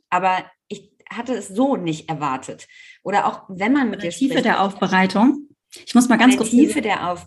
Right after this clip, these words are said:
Speaker 2: Ich habe hier die, die, so eine mobile Heizung angestellt. Ich, ich bin jetzt quasi
Speaker 1: Mhm.
Speaker 2: in einer Sauna. Ich muss einmal ganz kurz die ausschalten. Ja, ich tauche kurz
Speaker 1: <laughs> Ja.
Speaker 2: aus. Also für diejenigen, die uns nicht sehen, ich sitze am Schreibtisch. Jetzt habe ich auch noch den, äh, Strom ausgestellt.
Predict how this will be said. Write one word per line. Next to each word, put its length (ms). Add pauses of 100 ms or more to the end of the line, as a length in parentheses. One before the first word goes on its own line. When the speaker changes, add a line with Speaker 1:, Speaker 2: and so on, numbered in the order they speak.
(100)
Speaker 2:
Ich 60
habe 80
hier 120
die, 260
die, 240
so 120
eine 120
mobile 360
Heizung 280
angestellt. 420
Ich, 140
ich 340
bin 260
jetzt 220
quasi 280
Speaker 1:
Mhm. 60
Speaker 2:
in 80
einer 160
Sauna. 260
Ich 120
muss 160
einmal 280
ganz 200
kurz 180
die 100
ausschalten. 500
Ja, 80
ich 140
tauche 300
kurz 180
Speaker 1:
<laughs> 60
Ja. 260 (640)
Speaker 2:
aus. 240 (480)
Also 300 (360)
für 80
diejenigen, 320
die 80
uns 140
nicht 180
sehen, 200
ich 120
sitze 160
am 260
Schreibtisch. 480 (240)
Jetzt 220
habe 140
ich 80
auch 80
noch 120
den, 360 (180)
äh, 320
Strom 200
ausgestellt. 680